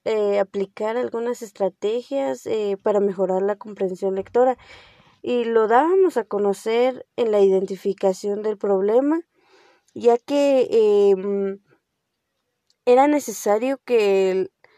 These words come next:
los, los estudiantes mejoraran la comprensión lectora. Y pues esto radicaba principalmente en la didáctica del docente.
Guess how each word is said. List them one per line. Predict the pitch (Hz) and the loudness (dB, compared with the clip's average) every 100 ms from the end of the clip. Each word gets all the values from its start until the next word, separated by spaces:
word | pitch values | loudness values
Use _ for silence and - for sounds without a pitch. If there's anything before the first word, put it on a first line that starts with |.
| _ _ _ _ | _ _ _ _
los, | 220 214 202 208 | -2 -2 -2 -8
los | - 226 214 220 | -6 -2 -2 -2
estudiantes | 202 - 190 208 220 247 269 359 339 | -8 -8 -4 -2 0 -2 -2 -4 -2
mejoraran | 254 226 208 214 220 220 226 | -2 -2 0 0 0 0 0
la | 214 | -2
comprensión | - 202 190 190 185 202 | -4 -6 0 0 0 0
lectora. | 196 - 262 294 - - _ _ _ _ _ - | -2 2 2 2 -4 -14 _ _ _ _ _ -8
Y | 220 | -2
pues | 233 233 208 - - | 4 6 4 -2 2
esto | 240 - 285 | 2 4 2
radicaba | 262 233 214 - 226 240 | 4 2 0 -8 -2 -2
principalmente | 247 254 254 233 240 247 254 254 247 277 269 - - - _ | -2 -6 -6 -6 -6 -4 -2 -4 -4 -4 -6 -10 -20 -20 _
en | 254 240 | -2 2
la | 220 | 0
didáctica | 185 190 175 240 285 _ - - 185 | 0 -4 0 -2 -2 _ -10 0 2
del | 175 170 | 4 2
docente. | 180 - 220 214 - 170 | -2 0 0 0 -6 -16